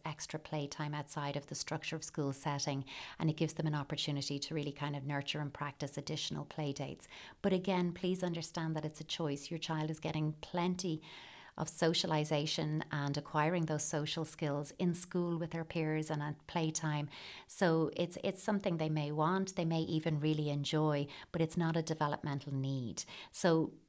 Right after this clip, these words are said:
basically my answer is they're a parental choice rather than a necessity. So just be, be honest with yourself about what they are and what they mean, and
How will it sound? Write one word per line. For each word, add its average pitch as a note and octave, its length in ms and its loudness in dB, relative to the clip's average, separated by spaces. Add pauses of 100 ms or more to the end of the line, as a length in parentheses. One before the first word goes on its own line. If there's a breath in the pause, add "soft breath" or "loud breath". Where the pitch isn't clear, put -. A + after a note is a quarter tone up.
(140)
basically F#3 480 4
my D3+ 140 2
answer C#3+ 420 0
is C#3 300 2
they're D3+ 180 2
a - 20 2
parental D3+ 460 2
choice E3 640 2
rather D3+ 420 2
than C#3 460 0
a D#3 80 0
necessity. C#3 760 -2 (460 loud breath)
So F3+ 380 6 (100)
just - 260 -2
be, - 460 -6 (160)
be G#3 140 6
honest F3 340 6
with E3 160 0
yourself D#3 340 2
about D3 240 2
what C#3+ 200 2
they C#3+ 180 2
are D#3 240 6
and D3+ 140 4
what C#3+ 160 2
they C#3+ 100 2
mean, C#3 280 2
and F3+ 200 0